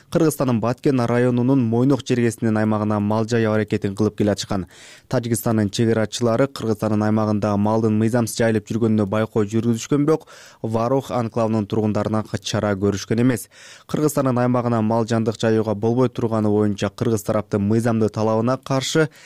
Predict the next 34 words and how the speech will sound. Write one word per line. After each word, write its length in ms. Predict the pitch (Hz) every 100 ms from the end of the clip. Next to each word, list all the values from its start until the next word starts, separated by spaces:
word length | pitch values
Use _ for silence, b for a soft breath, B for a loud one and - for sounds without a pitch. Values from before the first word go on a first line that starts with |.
| B B
Тажикстандын 580 | 147 135 123 - 117 113
аскерлери 560 | 113 - 127 120 113 104
Кыргызстандын 560 | - 127 120 117 110
чек 160 | 110 117
арачыларына 480 | 110 - 110 107 101
карата 320 | 107 104 107
ок 340 | - 120 113
чыгарышканы 600 | - 113 107 - 107 107
айтылат. 480 | 107 127 135 147 - 107
Кыргыз 280 | - 113 104
тарап 260 | 123 131
Тажикстанды 640 | - 110 107 - 110 110 98 B B B B
чек 240 | - 147
ара 140 | 135 117
маселелерин, 580 | 110 117 135 127 120 107
коңшулук 560 | - 131 139 151 127
мамилелерди 600 | 117 113 117 117 110 101
сактоо, 580 | - - 117 _ 123 131
эл 220 | - 120
аралык 320 | 107 107 104
укук 320 | 123 123 123 127
жана 280 | 131 139 139 B B B
буга 240 | 127 131 147
чейинки 320 | - 123 120
сүйлөшүүлөрдө 640 | - 131 139 - 143 120 113
жетишкен 360 | 117 - 120
чечимдерге 520 | 104 113 120 113 107 110
ылайык 220 | 110 98
сүйлөшүү 460 | - 120 123 120 113
жолу 160 | 110
менен 320 | 107 104 101 98
гана 180 | 101
чечүүгө 480 | 98 113 - 113 110
чакырды. 580 | - 110 - 127 139